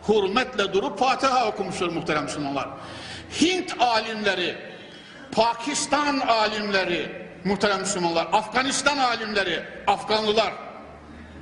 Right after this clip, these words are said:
Herat, muhterem Müslümanlar, Herat, Molla Camii'nin beldesi, dev ilim adamı, dev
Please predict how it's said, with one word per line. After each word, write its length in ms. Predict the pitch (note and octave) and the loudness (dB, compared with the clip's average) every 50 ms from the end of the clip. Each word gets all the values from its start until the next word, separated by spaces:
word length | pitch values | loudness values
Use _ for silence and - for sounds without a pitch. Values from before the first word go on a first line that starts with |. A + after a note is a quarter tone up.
| E2 - - - E2 E2 - - F2 E2+ F2 F2 F2+ F2+ F2+ F2+ F#2 F#2 F#2 F#2 F#2 F#2+ F#2+ G2 F#2+ - - - - - - - - - - - - - | -18 -18 -20 -20 -20 -20 -18 -18 -18 -18 -18 -16 -16 -16 -16 -16 -16 -16 -16 -16 -16 -16 -14 -14 -12 -12 -12 -10 -12 -12 -12 -12 -12 -12 -12 -12 -10 -8
Herat, 800 | - - - A#3+ C4+ - A3+ G3+ F3+ - - - - - - - - - | -2 0 2 2 2 2 0 0 -2 -2 -6 -10 -8 -10 -10 -10 -8 -6
muhterem 340 | E3 D#3+ E3+ F#3 E3 D#3+ D3+ | -4 0 0 0 0 0 0
Müslümanlar, 560 | C#3+ - D#3 D#3 D3 C#3+ C#3+ C#3 C3+ - - | -2 -4 -4 -2 -2 -2 0 0 -2 -2 -2
Herat, 720 | - - E3 F3+ F3+ F3 E3 D3 - - - - - - - - - - - - - - - - - D3 D3+ D3+ | -2 2 2 2 2 2 0 -2 -2 -6 -8 -8 -10 -10 -12 -16 -18 -18 -20 -20 -20 -20 -20 -20 -16 -12 -8 -2
Molla 540 | D3+ F3 F#3+ G3 F#3+ F#3 G3 G#3+ A3 G3+ - | 2 2 2 2 2 2 2 2 2 2 2
Camii'nin 1000 | F#3 G3 F#3+ F#3+ F#3+ F#3+ F#3+ F#3+ F#3+ F#3+ F3+ F#3 G3 G3+ F#3+ F#3 F3+ E3+ D#3+ D3 | 2 2 2 2 2 0 0 0 0 0 2 2 2 2 2 0 0 -2 0 0
beldesi, 720 | D#3+ D#3+ D#3 D3+ C#3+ D3+ C#3+ C#3+ - - C#3+ C3 B2 A2+ - - - - - - - - - - - - - - - - - - - - B2+ C3+ C#3 | 0 2 2 0 0 0 0 -2 -2 0 0 0 -2 -2 -6 -8 -12 -12 -12 -12 -12 -12 -12 -12 -12 -12 -12 -12 -12 -12 -12 -10 -10 -10 -4 0 2
dev 480 | G3+ A3 B3 B3 A#3+ A#3 A#3 A3+ A3+ | 2 2 2 2 0 0 -2 -4 -4
ilim 360 | A3 G#3 G3+ G3+ G3+ G3+ F#3+ F#3+ | -4 -2 0 0 0 0 0 0
adamı, 460 | F3+ - F#3 F3+ F3 F3 E3+ D#3+ C#3+ B2 - - - - - - - - - C3 C3+ C3+ | 0 2 2 2 2 2 0 -2 -2 -2 -6 -10 -10 -12 -12 -14 -14 -14 -14 -12 -2 0
dev 260 | C3 A3+ A#3+ C4 C4 | 2 2 4 2 2